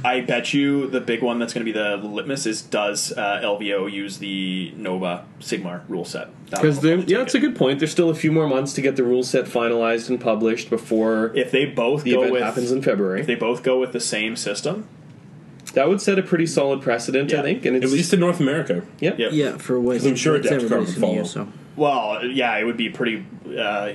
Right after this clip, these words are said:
Speaker 1: interesting if Adepticon followed. But those, I mean, those fantasy <laughs> games are like, the forty K portion is like,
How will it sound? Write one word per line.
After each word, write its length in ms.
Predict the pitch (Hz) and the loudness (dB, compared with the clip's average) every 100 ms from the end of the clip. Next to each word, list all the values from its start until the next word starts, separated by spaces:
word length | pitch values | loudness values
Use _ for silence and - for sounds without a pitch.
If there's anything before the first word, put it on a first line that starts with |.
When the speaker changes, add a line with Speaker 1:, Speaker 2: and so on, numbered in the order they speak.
| 101 | -6
Speaker 1:
interesting 360 | 135 - - 110 | -8 -6 -6 -8
if 80 | 101 | -4
Adepticon 380 | 95 117 104 | -6 -4 -6
followed. 160 | 107 113 | -4 -4
But 140 | - | 0
those, 300 | 147 190 214 165 | 2 2 2 2
I 20 | |
mean, 160 | 170 | 2
those 180 | 160 190 | 2 0
fantasy 460 | - 127 151 - 165 | 0 -2 -2 0 -2
<laughs> 260 | 147 156 | -2 -2
games 300 | 170 170 185 | 0 0 0
are 80 | 135 | 2
like, 200 | 123 113 - - - - - - - - - - | 0 0 -6 -20 -20 -20 -20 -20 -20 -20 -14 -2
the 140 | 151 151 | 2 4
forty 260 | 175 165 | 4 2
K 220 | 156 147 | 2 0
portion 480 | 147 170 170 196 196 | 2 2 2 0 -2
is 300 | 196 123 120 | 0 0 2
like, 320 | 123 113 113 | 0 0 -4